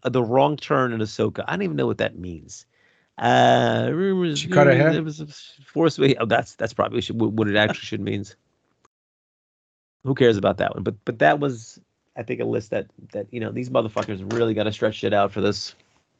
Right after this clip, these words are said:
Speaker 2: That was horse shit.
Speaker 1: It's kinda
Speaker 2: I want
Speaker 1: hilarious.
Speaker 2: that, I want my time back. That was garbage. Thank you.
Speaker 1: Ugh,
Speaker 2: Basura,
Speaker 1: I know.
Speaker 2: Scapuidia.
Speaker 1: Sorry. I, I,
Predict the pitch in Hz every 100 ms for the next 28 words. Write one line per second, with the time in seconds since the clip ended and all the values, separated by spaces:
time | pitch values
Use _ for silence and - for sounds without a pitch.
0 | _ _ 123 139 - 156 156 - 113 113
1 | _ _ - - 120 110 147 170 107 156
2 | - - _ 143 147 165 147 - 156 160
3 | 135 123 120 151 143 - 156 139 117 117
4 | - 165 - 131 131 127 120 170 147 120
5 | 113 113 190 147 120 113 139 139